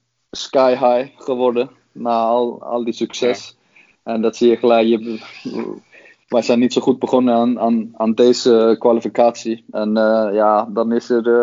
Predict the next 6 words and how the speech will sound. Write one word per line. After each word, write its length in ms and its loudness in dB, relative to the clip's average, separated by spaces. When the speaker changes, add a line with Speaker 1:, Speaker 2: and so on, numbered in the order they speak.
Speaker 1:
eh, 60 -10
gelijk, 440 0
eh, 280 0
wat 200 -6
onrust 720 0
die, 360 2